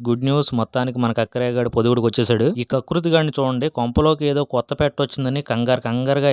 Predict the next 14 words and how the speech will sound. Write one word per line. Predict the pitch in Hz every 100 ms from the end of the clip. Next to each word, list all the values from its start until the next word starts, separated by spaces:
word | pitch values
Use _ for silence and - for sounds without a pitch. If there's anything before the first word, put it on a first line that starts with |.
| 113
ఎలా | 127 123
వెళ్తున్నాడో. | 120 107 117 196 _ - 117
వీడికి | 127 123 123 107
కనపడపోయిన | 123 147 143 143 139 131 -
తొంగి | 120 139 143
తొంగి | 143 143 135 107
వంగి | 117 139 139
వంగి | 139 139 123
చూడండి | 123 131 120
దానికోసం | 110 117 120 127 113
ఎలా | 120
చూస్తున్నాడో. | 117 - 104 104 175 - _ 113
వీడి | 104 - -
కకృతిలో | 107 - 110 117